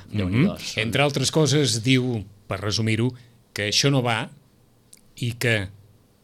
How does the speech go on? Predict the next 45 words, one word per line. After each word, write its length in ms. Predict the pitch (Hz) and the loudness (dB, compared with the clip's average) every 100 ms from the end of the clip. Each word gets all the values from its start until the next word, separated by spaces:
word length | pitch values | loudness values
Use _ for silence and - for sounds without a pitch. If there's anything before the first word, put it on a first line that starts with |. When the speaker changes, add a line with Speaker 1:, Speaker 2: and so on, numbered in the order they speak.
| _ | _
Speaker 2:
la 220 | 104 104 110 | -8 -6 -2
causa 400 | 143 160 147 135 | 0 2 2 0
fonamental 640 | - 131 120 117 127 123 | 2 2 2 0 0 -2
que 120 | 113 | -2
això 180 | 101 123 | -4 -2
no 100 | 117 | 0
vagi 400 | 117 110 117 117 - - _ | 0 0 -2 -6 -8 -20 _
té 180 | 107 110 | -4 -2
a 40 | |
veure 400 | 107 107 107 147 - | -2 -2 -4 -6 -6
amb 160 | 120 | -6
el 120 | 110 110 | -6 -6
que 80 | |
es 120 | 113 117 | -4 -2
va 100 | 113 | 0
fer 160 | 135 | 0
en 80 | 123 | 0
el 80 | 113 | -2
passat. 300 | 113 107 95 - - | -2 -4 -6 -12 -4
Speaker 1:
Sí, 260 | 147 131 | 0 2
sí, 140 | 123 113 | 0 -6
sí. 260 | - 120 | -4 -6
En, 520 | 107 95 90 87 98 95 | -8 -8 -8 -6 -8 -6
en 120 | 101 | -4
resum, 340 | 110 104 117 127 | -4 -2 -2 -2
que, 160 | 107 | -4
que 80 | 101 | -2
el 140 | 101 98 | -4 -4
Sobrense 520 | 107 107 113 117 127 | -6 -6 -4 -4 -6
no 160 | 120 120 | -6 -4
té 160 | 117 | -4
un 340 | 117 117 110 101 - | -2 -4 -6 -10 -6
patró, 540 | 120 107 123 120 117 123 | -6 -4 -2 0 0 -4
una 280 | 113 107 | -8 -4
base 480 | 107 113 101 110 131 - - - | 0 0 0 -4 -8 -16 -20 -20
de, 460 | - 104 101 95 92 | -14 -12 -10 -8 -10
de, 160 | 92 95 | -12 -12
de, 220 | 98 98 | -12 -10
de 140 | 95 98 | -8 -4
joc 360 | 113 127 - - - | -2 -2 -4 -14 -18
i 220 | 87 90 92 | -14 -14 -12
que 160 | 87 87 87 85 85 - | -8 -6 -6 -8 -12 -10
ell 160 | 98 95 | -8 -8
creu 320 | 98 101 101 104 | -4 -2 -4 -4
que 140 | 113 | -6